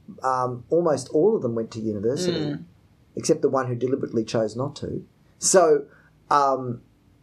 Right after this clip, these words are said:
Speaker 1: I don't know. I think if one of my sisters wanted to go to law school and we didn't have the Whitlam reforms, he
Speaker 2: Mm.
Speaker 1: would have supported that too. So, yeah, no, I, um,
Speaker 2: Well, y-, that's a pretty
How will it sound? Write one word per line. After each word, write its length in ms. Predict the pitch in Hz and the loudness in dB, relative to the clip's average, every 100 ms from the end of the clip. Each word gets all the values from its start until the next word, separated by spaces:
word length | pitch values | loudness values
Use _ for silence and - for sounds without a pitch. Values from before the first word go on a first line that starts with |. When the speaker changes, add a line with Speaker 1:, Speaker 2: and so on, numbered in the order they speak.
| _ | _
Speaker 1:
I 160 | 143 175 | 2 4
don't 300 | 208 240 233 | 4 2 2
know. 180 | 262 214 | 4 6
I 100 | 226 | 6
think 240 | 247 247 | 4 2
if 120 | 180 | 2
one 160 | 165 196 | 4 4
of 100 | 190 | 2
my 160 | 165 147 | 2 0
sisters 460 | - 277 - 139 | 0 -2 -2 -2
wanted 240 | 123 135 120 | 0 -2 2
to 60 | |
go 140 | 131 123 | 0 2
to 80 | 113 | 2
law 180 | 147 | 2
school 440 | 185 - 117 117 147 | 2 0 -2 0 0
and 180 | 143 139 | 0 0
we 100 | 139 | 0
didn't 220 | 151 139 | 0 0
have 140 | 135 | 0
the 60 | 131 | 0
Whitlam 300 | 147 135 113 | 0 -2 -2
reforms, 520 | 107 160 156 113 127 | -2 0 0 -2 -2
he 100 | 214 | -2
Speaker 2:
Mm. 40 | 185 | 0
Speaker 1:
would 80 | 135 | -2
have 80 | 117 | -4
supported 420 | - 113 - - | -8 -6 -8 -10
that 200 | - - | -16 -16
too. 220 | - - - _ _ | -12 -12 -12 _ _
So, 280 | - 120 110 | -2 -2 0
yeah, 160 | 127 104 - _ _ - | 2 0 -2 _ _ -2
no, 300 | 127 117 113 | -2 0 -2
I, 240 | 120 127 127 | 0 0 0
um, 280 | 113 110 - _ _ _ _ _ _ - - - | -2 -8 -12 _ _ _ _ _ _ -20 -14 -4
Speaker 2:
Well, 120 | 320 | -2
y-, 200 | 277 - - - | -2 -6 -14 -6
that's 280 | - 208 - | -2 -2 -4
a 40 | - | -12
pretty 500 | - 214 170 127 | -8 -6 -4 -6